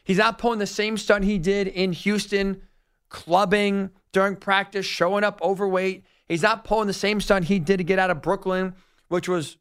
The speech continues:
literally give up and stop trying.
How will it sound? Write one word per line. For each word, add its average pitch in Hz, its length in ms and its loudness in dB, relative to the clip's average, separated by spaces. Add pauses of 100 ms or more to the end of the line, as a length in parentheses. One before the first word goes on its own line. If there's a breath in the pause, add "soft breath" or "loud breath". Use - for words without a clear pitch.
(120)
literally 196 420 2
give 170 300 2
up 180 380 0
and 156 120 -4
stop 180 300 0
trying. 180 500 0